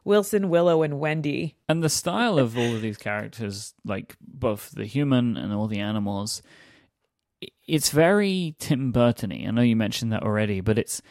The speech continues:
Speaker 1: Mm-hmm.
Speaker 2: it's mostly, like, two D illustration in a three D world,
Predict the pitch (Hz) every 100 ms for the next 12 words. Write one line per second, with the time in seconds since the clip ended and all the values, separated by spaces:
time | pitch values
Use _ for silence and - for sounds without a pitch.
0 | - 185 160 160 131 - 143 147 175 156
1 | 139 120 - - _ _ _ - - 175
2 | 190 196 170 165 160 165 156 - _ _
3 | - 139 131 - 120 117 113 98 101 104
4 | 120 107 - 120 135 143 107 101 110